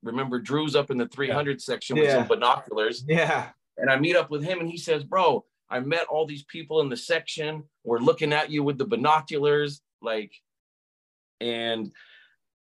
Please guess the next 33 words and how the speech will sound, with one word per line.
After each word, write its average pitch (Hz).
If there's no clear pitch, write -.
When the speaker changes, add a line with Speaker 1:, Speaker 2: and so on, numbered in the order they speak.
Speaker 1:
it 156
was 147
such -
a 208
good 151
seat. -
And 117
he 143
was 135
such 170
a 156
good 143
friend 147
of 147
mine. 160
I -
said, 123
"Bro, 135
you 131
have 131
to 123
sit -
there 120
for -
the 101
third 104
quarter. 90
Like, 98
you 107
have 107
to 107
experience 101
that." 92